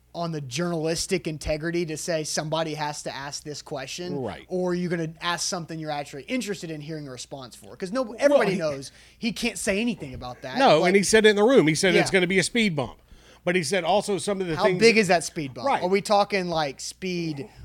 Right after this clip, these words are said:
Speaker 1: bump or, like, those massive speed humps that you see in everybody's neighborhood?
Speaker 2: The ones that I always get caught in.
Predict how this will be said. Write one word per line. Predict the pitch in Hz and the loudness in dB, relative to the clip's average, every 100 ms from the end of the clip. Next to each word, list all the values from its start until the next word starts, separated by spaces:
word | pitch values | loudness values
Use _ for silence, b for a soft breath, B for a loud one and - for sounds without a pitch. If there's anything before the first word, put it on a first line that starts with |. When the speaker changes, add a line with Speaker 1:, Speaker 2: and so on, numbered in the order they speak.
| - | -6
Speaker 1:
bump | 180 220 302 - | 2 4 2 0
or, | 180 170 | 0 2
like, | 170 165 | 2 2
those | 175 156 | -2 0
massive | 175 175 175 170 | 2 2 0 -4
speed | - - 196 160 | -4 -4 -4 -6
humps | 147 202 196 - | -2 0 0 -6
that | 165 | -10
you | 147 | -8
see | 147 165 | -6 -6
in | 151 | -6
everybody's | 151 143 135 139 | -6 -8 -10 -8
neighborhood? | 160 131 120 104 | -8 -8 -12 -14
Speaker 2:
The | 165 151 156 | -8 4 6
ones | 151 147 | 6 4
that | 135 | 2
I | 143 | 0
always | 147 135 | 2 0
get | 120 113 | -4 -2
caught | 165 156 | 2 2
in. | 113 127 | 2 -4